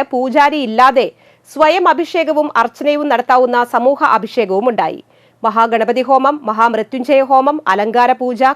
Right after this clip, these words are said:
കലശാഭിഷേകം, ഉച്ചയ്ക്ക് അന്നദാനം, ചതുർയാമ പൂജകൾ എന്നിവയും ഒരുക്കിയിരുന്നു. ചടങ്ങുകൾക്ക്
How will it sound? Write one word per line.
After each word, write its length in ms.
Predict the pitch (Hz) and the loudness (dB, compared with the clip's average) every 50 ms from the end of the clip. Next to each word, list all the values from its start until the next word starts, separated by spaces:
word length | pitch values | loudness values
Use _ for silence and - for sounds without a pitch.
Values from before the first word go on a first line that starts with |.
| - - | -2 -2
കലശാഭിഷേകം, 840 | 196 202 202 - 262 247 254 285 247 - 277 254 214 262 294 330 - 233 | -2 -2 -2 0 -2 0 0 -2 -6 -2 -2 0 0 0 -2 -2 -6 -12
ഉച്ചയ്ക്ക് 300 | 220 - - 240 - 226 208 | -10 -8 -8 -4 -2 -2 -2
അന്നദാനം, 480 | 202 165 156 208 214 202 196 202 269 359 - _ _ _ _ _ _ - | 0 0 0 2 2 0 0 -2 -4 -4 -10 _ _ _ _ _ _ 0
ചതുർയാമ 580 | 302 285 285 349 381 381 339 302 302 302 302 311 - | 0 0 2 2 -2 0 2 2 2 4 2 0 -2
പൂജകൾ 400 | 277 262 254 233 269 233 247 240 233 - 220 | -2 -6 -2 0 0 2 2 0 0 -2 -4
എന്നിവയും 340 | 208 208 190 202 190 190 - - 196 | -4 -2 -4 -4 -4 -4 -6 -6 -6
ഒരുക്കിയിരുന്നു. 500 | 185 180 170 208 196 170 165 - - 69 - _ _ - | -6 -6 -6 -6 -6 -6 -6 -10 -12 -16 -18 _ _ -4
ചടങ്ങുകൾക്ക് 560 | 220 - 220 226 240 247 254 254 - 208 | -2 -2 0 0 2 0 0 0 0 0